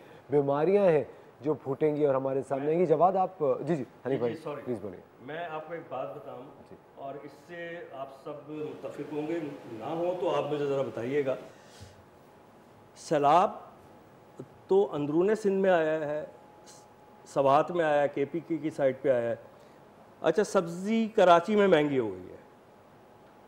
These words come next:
Speaker 1: हम्म।
Speaker 2: अगर वहाँ से रसद नहीं भी आ रही है, तो rate यहाँ भी बढ़ा दिए गए हैं।
Speaker 1: हम्म।
Speaker 2: तो जैसे असफर अभी आपने कहा कि अब जैसे उस बच्चे का आपने जिक्र किया कि जो अपनी बकरी को लेके खड़ा है, तो वो बच्चा,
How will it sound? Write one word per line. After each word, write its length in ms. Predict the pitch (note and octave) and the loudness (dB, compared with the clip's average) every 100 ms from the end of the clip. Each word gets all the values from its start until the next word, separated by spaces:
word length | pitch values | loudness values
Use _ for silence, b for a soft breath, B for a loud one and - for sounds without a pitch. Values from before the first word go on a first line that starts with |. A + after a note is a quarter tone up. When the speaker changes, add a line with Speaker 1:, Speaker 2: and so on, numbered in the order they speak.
| - - A2 | -20 -20 -18
Speaker 1:
हम्म। 180 | G#2 F#2 F2 - - | -16 -18 -20 -14 0
Speaker 2:
अगर 180 | D#3+ G3+ | 4 4
वहाँ 260 | F#3+ G3 | 4 2
से 400 | G3+ G#3+ A3 A3 - | 2 2 0 -2 -6
रसद 400 | D3+ D3+ G#3 G3+ | -2 0 2 4
नहीं 220 | F3+ F#3+ G#3 | 6 4 4
भी 160 | A3 | 4
आ 120 | F3+ | 4
रही 200 | D#3 D#3+ | 4 0
है, 120 | G3 - - - - - | -2 -6 -18 -20 -20 2
तो 120 | A3+ | 6
rate 280 | G3+ A3+ G#3+ | 8 8 6
यहाँ 180 | G#3 A3+ | 4 6
भी 100 | A#3+ | 6
बढ़ा 220 | G#3+ F3 | 8 8
दिए 240 | D#3 D3+ B2 | 8 4 2
गए 120 | A2+ | -2
हैं। 180 | F#2 - - | -8 -18 -18
Speaker 1:
हम्म। 180 | A2 G2+ F#2+ F#3 | -16 -14 -8 -4
Speaker 2:
तो 100 | F#3 | 4
जैसे 280 | F3+ F3+ | 6 6
असफर 240 | G3+ - G#3+ | 0 0 0
अभी 180 | G3+ G3+ | 4 6
आपने 360 | F3 F3+ G3+ | 6 4 -2
कहा 380 | F3 E3 F3 F#3 | 2 4 4 2
कि 340 | F3+ F#3+ G3 | 0 0 0
अब 240 | F#3+ E3+ D3+ | 0 -2 4
जैसे 260 | F3 F3 | 4 4
उस 100 | F#3 D#3+ | -2 -2
बच्चे 320 | - - F#3 | -2 0 4
का 100 | F3+ | 4
आपने 220 | F3 F3+ | 4 0
जिक्र 260 | D3+ E3+ D#3+ | 0 2 2
किया 340 | - D#3 D#3 | 0 2 2
कि 180 | D#3 D3+ | 0 -4
जो 220 | C3 D#3 | 0 0
अपनी 220 | D3 D#3+ | 0 -2
बकरी 340 | C3+ C3 C#3+ C#3+ | -4 -4 -6 -6
को 100 | D3 | -4
लेके 320 | C3 C3+ C#3+ B B B - | -4 -6 -8 B B B -4
खड़ा 260 | C#3+ D3+ C#3+ | 0 2 2
है, 80 | C#3 | 0
तो 180 | E3 | -2
वो 280 | D#3 D3 G#3+ | -4 2 2
बच्चा, 520 | F#3+ G3 - A3 A3+ | 2 -2 0 0 0